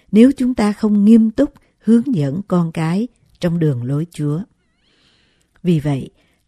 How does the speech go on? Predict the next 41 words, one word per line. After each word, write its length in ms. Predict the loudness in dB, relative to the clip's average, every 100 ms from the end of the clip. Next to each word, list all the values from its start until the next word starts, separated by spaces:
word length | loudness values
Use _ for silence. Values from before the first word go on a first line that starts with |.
| -4
trách 220 | -4 0
nhiệm 240 | 0 0
lớn 280 | 0 0 4
nhất 200 | 4 4
của 120 | 0
chúng 260 | -4 -4 -4
ta, 340 | -2 -4 -4 _ _ _ _ _ 0
những 180 | 4 8
người 200 | 8 6
lãnh 240 | 4 2
đạo 220 | 0 0
Hội 200 | 0 0
Thánh 320 | 0 -2 -2 -4 _ _ _
cũng 160 | 0 4
như 120 | 4
các 240 | 2 -2
bậc 280 | -2 -2 _
cha 160 | 0 2
mẹ 360 | 2 0 -4 -10 -4
trong 240 | 0 2
gia 140 | 2 2
đình 240 | 0 -2 -2
Cơ 180 | -2 0
Đốc, 160 | -2 _ _ _ _ _ _ _ _
là 380 | -2 0 0 -2 -8 _ _
phải 220 | -6 -4
quan 380 | -2 2 2 2
tâm 420 | 0 2 2 4
nuôi 240 | 6 6 4
dạy 240 | 0 -4 -2
con 300 | 0 0 -2
cháu 320 | -4 -4 -6 _ _ _ _ _
để 140 | 0 0
các 180 | -2
em 240 | 0 2 2
lớn 300 | 4 4 4
lên 340 | 4 4 4
biết 220 | 2 2 _
Chúa, 320 | 0 2 2 -2 _ _ 4
tin 260 | 4 4
Chúa, 360 | 2 0 2